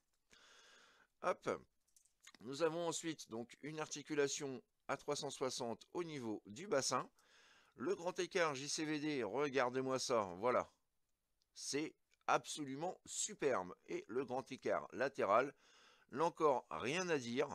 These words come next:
Voilà. Et donc, même le backpack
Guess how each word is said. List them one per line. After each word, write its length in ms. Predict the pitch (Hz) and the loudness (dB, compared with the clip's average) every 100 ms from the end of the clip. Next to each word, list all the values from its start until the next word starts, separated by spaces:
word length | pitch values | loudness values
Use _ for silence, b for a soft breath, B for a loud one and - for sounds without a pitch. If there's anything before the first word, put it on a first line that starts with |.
| - b b b b b b b | -10 b b b b b b b
Voilà. 320 | 53 76 90 - _ - | -4 0 0 -2 _ -2
Et 260 | 139 147 - | 0 0 -6
donc, 480 | 82 120 151 - - _ _ _ _ _ | -8 -8 -8 -10 -14 _ _ _ _ _
même 320 | 87 143 147 104 | -2 0 0 -4
le 220 | 85 107 143 | -4 -2 4
backpack 580 | 120 - 131 147 - | 4 6 2 2 0